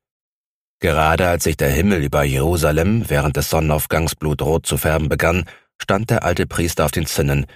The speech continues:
welche die Stadt umringten, und sah auf die unermessliche Größe von Shishaks Armee hinunter, die sich scheinbar endlos über die Wüstenlandschaft erstreckte. Tage zuvor hatten Boten gemeldet, dass Shishaks Reihen bereits die Stadt Juda im Norden eingenommen hatten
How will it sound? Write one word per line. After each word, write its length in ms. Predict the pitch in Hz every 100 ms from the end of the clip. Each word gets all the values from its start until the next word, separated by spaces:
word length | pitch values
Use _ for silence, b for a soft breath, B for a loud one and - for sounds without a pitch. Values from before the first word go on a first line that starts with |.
| B
welche 260 | 76 73 78
die 60 |
Stadt 300 | 71 80 78
umringten, 540 | 67 73 73 80 90 92 B B B
und 120 | 90
sah 200 | 80 101
auf 120 | 78
die 160 | - 92
unermessliche 800 | 110 123 92 87 95 - 92 104
Größe 460 | 82 82 71 69
von 240 | 67 71 65
Shishaks 540 | - 78 - 65 -
Armee 260 | 69 82 82
hinunter, 420 | 67 73 71 78 B B B -
die 60 | 82
sich 180 | 80
scheinbar 380 | - 85 90 87
endlos 480 | - 98 78 85 90
über 220 | - 80
die 160 | 82 82
Wüstenlandschaft 840 | 101 - - 65 62 - 64 -
erstreckte. 560 | - - 58 - - - - _ _ _ _ _ _ _ _
Tage 280 | 78 69 69
zuvor 420 | 76 69 80 78
hatten 240 | 73 76
Boten 320 | 71 85 85
gemeldet, 380 | 76 78 90 80
dass 120 | 73
Shishaks 520 | - 87 76 82 69 78
Reihen 260 | 90 87
bereits 320 | 78 73 76
die 140 | - 73
Stadt 200 | 95 82
Juda 360 | 85 107 78
im 80 | 73
Norden 320 | 87 87 69
eingenommen 520 | 64 69 71 73 73 69
hatten 280 | 73 82